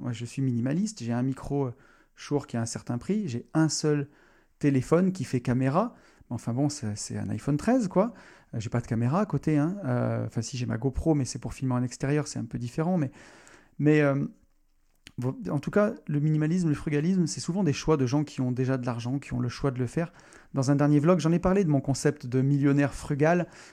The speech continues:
Vous irez le voir si jamais ça vous intéresse. Le dernier vlog de la chaîne YouTube où je suis en voiture, euh, qui s'appelle Suis-je un imposteur ? Donc, vous irez voir ça. Mais, euh, mais voilà, en tout cas, je crois que parfois, ce qui me rend le plus heureux, c'est dans des petits moments,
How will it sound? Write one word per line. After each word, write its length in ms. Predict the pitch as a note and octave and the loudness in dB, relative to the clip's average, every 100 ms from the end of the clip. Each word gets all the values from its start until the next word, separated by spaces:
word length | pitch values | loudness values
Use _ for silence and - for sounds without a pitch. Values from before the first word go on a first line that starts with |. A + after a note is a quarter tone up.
| - | -6
Vous 200 | C3+ C3+ | -2 2
irez 120 | C#3 | 2
le 60 | C3+ | 4
voir 180 | D3+ D3 | 2 0
si 120 | C#3 | -2
jamais 180 | C3 C#3 | -2 -2
ça 160 | C#3+ | -2
vous 180 | B2 B2+ | -2 -2
intéresse. 400 | A#2+ B2 C#3 C#3+ | -2 -2 -2 -2
Le 40 | B2+ | -2
dernier 240 | C3 C#3+ | 0 0
vlog 220 | B2 C3+ | 0 -2
de 60 | A#2+ | -2
la 60 | |
chaîne 200 | B2+ C3+ | -2 0
YouTube 280 | B2 A#2 C#3+ - | -2 -4 -6 -6
où 20 | |
je 60 | |
suis 120 | - A#2+ | -6 -6
en 40 | |
voiture, 400 | A2+ A2+ - E3+ - - - - _ - | -4 -6 -6 -8 -10 -20 -20 -20 _ -2
euh, 760 | C3+ B2+ B2 A#2+ A#2 A#2+ B2+ | 2 2 2 0 -2 -6 -8
qui 160 | B2+ - | -12 -10
s'appelle 440 | - A2+ C3+ B2 G#2+ | -8 -4 -2 -2 -4
Suis-je 400 | - - D3+ A#2+ | -6 -2 0 2
un 80 | A2+ | 2
imposteur ? 640 | B2 A#2+ A2+ - B2+ C#3 _ | 2 0 -4 -4 -4 -6 _
Donc, 320 | D#3 A#2 A2 - | -10 -8 -8 -10
vous 160 | B2 B2+ | -6 -2
irez 160 | B2 | -2
voir 200 | B2 A#2 | -2 -4
ça. 200 | - E3+ - - - - - - | -4 -6 -8 -20 -20 -20 -16 -2
Mais, 200 | D3+ D#3 | 2 4
euh, 260 | C#3+ C3+ B2+ B2+ C#3+ F3+ - | 4 2 0 -2 -6 -12 -4
mais 120 | C#3+ | 0
voilà, 200 | B2 B2 | 2 0
en 80 | B2 | -2
tout 140 | - | -2
cas, 300 | - F3+ A#3 - - - - - - _ _ _ - | 2 2 2 -10 -20 -20 -20 -20 -20 _ _ _ -6
je 120 | C#3 | -4
crois 180 | - G3+ | 0 -2
que 80 | G3 | 0
parfois, 300 | D3 - F#3 | -2 2 2
ce 100 | F#3 | 2
qui 80 | |
me 80 | D3 | 0
rend 140 | A#2+ B2+ | 2 2
le 120 | B2 | 0
plus 380 | - - E3 D3 | 0 0 2 2
heureux, 220 | C3 D3+ | 2 0
c'est 160 | D3 | -2
dans 100 | B2+ | -4
des 140 | A#2+ B2 | -4 -4
petits 180 | - E3 | -4 0
moments, 400 | D3 C3 D#3 | 2 2 -2